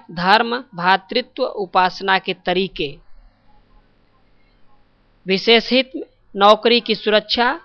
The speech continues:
मजदूरी दरें, कार्य की दशाएं, धार्मिक विकास। समिति में नंबर फ़ोर, फ़ाइव, राजनीतिक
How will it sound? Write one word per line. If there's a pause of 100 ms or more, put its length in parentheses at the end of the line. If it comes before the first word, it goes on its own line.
(120)
मजदूरी
दरें, (220)
कार्य
की
दशाएं, (460)
धार्मिक
विकास। (1700)
समिति
में (540)
नंबर
फ़ोर,
फ़ाइव, (720)
राजनीतिक